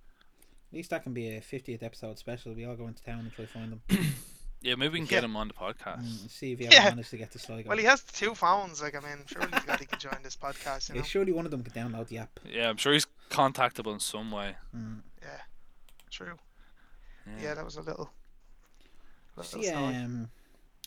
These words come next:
Speaker 1: hundred year anniversary of Bloody Sunday today. The
Speaker 3: Mm.
Speaker 1: G A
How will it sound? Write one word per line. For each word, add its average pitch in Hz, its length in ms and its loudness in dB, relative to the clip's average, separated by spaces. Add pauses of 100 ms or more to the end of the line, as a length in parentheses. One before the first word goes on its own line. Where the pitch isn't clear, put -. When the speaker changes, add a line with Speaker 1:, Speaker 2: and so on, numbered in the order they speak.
(380)
Speaker 1:
hundred 131 220 -6
year 120 120 -4
anniversary 123 460 -4
of 117 60 -10
Bloody 127 160 -8
Sunday 131 300 -4
today. 120 260 -6 (1160)
The 117 260 -8
Speaker 3:
Mm. 165 220 -6
Speaker 1:
G 131 120 -4
A - 20 0